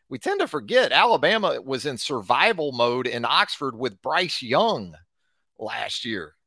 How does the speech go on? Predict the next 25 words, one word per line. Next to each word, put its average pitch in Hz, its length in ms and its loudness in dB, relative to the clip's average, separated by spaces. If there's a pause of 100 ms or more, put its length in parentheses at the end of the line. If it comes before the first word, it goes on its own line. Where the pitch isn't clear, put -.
(200)
And 123 260 0
it 147 200 -4
took 190 240 -4
some 156 220 -2
of 120 100 -4
Bryce's 135 460 0
best 139 280 0
stuff - 560 0 (380)
to 143 80 -4
get 123 160 2
Alabama 117 540 2
out 110 200 2
of 107 80 0
there 107 160 0
with 101 160 -4
a 95 60 -10
W. 92 480 -2
So, 113 400 0 (320)
uh, 104 240 -4
being 156 260 -2
at 135 120 2
home 135 320 0
helps 127 340 0
a 123 40 -2
lot. 120 420 4